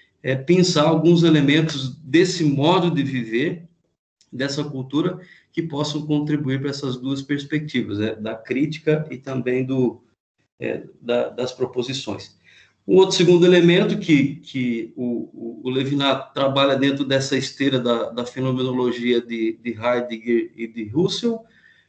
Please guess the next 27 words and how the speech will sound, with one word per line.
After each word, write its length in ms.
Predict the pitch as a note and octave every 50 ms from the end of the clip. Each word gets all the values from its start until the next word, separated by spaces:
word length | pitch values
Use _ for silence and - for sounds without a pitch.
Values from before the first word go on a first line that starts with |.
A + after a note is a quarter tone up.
| _ _ _ _ -
mas 400 | C#3 C3+ C#3 C#3+ C#3 C3+ C3+ C#3
inverte 580 | D3+ D#3 D3 - - C#3+ C#3+ D#3 D#3+ D#3+ - -
propondo 720 | - C#3+ C#3 C#3 C#3 - C3 C3+ C#3 C#3 B2+ C3 B2+ A#2+
a 80 | A#2+ A#2+
ética 400 | C3 C3 C#3 C3+ C3+ - - B2+
como 340 | - - C3+ B2+ B2 A#2+ A2+
filosofia 600 | - - C3 C3 B2 C3 B2 - - C3 C3 C3
primeira, 580 | - D3 F3 E3+ C#3+ C#3 D3 D#3+ E3 F3+ F3+
e, 320 | E3+ E3+ D#3+ C3 C3 - - - _ -
e 180 | C3+ C3 C#3
isso, 640 | C#3 C3+ C#3 - - - D#3 D#3+ D3+ C3+ - - - _ _ _ _ _ _ _ _ _ _ - - _ _
com 140 | C#3 C3
isso 280 | C3 C3 C3+ C3+ - D#3
ele 200 | D#3 D3+ D#3 D3+
cria 360 | D3+ D3+ C#3+ C#3 D3 D3 D3+
uma, 560 | D#3 D#3 D#3 D3+ D3+ C#3+ C3+ B2 A#2+ A2 -
uma, 320 | - - B2+ B2 B2 A#2+ B2
uma 260 | - A#2 C3 C3+ C3+
crítica 500 | C3 - C3+ C3+ C#3 C3+ - - D3 C3
muito 240 | C3 C3 D3 C#3+ -
forte 440 | - - C3 C3 B2+ B2+ - - A#2
à 40 |
ontologia 720 | A#2+ B2+ B2 - D3 D3 D3+ D3+ C3 A#2 A#2+ B2+ C3+ D3+
e 60 | D#3+ D3+
especificamente 840 | D3+ D3+ D3 C3+ B2+ - C#3 C3 - - C#3 B2 A#2+ A#2+ B2+ B2 -
também 300 | C3+ B2+ A#2+ A#2+ B2+ B2+
a, 140 | A#2+ A#2